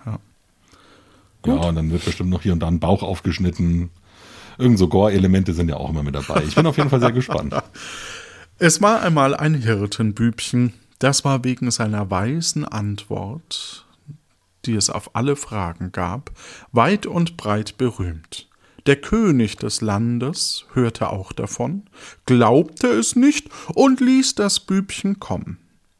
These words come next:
Speaker 1: Da sprach er zu ihm: „Kannst du mir auf drei Fragen, die ich dir vorlegen will, Antwort geben? So will ich dich ansehen wie mein eigen Kind,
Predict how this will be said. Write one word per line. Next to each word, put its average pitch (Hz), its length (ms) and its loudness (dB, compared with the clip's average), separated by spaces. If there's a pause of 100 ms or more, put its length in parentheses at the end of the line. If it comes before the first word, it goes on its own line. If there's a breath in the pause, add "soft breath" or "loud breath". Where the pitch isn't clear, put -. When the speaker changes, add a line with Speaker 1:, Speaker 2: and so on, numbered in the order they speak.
(160)
Speaker 1:
Da 131 240 4
sprach 139 460 0
er 139 100 0
zu - 180 0
ihm: 143 400 0 (1200 soft breath)
„Kannst 349 500 0
du 233 80 2
mir 226 400 2
auf 190 240 2
drei 254 500 2
Fragen, 233 760 0
die 165 140 0
ich 160 120 -4
dir 165 180 2
vorlegen 165 800 0
will, 185 260 0
Antwort 160 1040 0
geben? 185 640 -4 (400 loud breath)
So 226 200 4
will 254 200 4
ich 240 160 -4
dich - 260 -2
ansehen 226 800 0 (240)
wie 220 120 4
mein 196 260 4
eigen 208 720 0
Kind, - 640 -4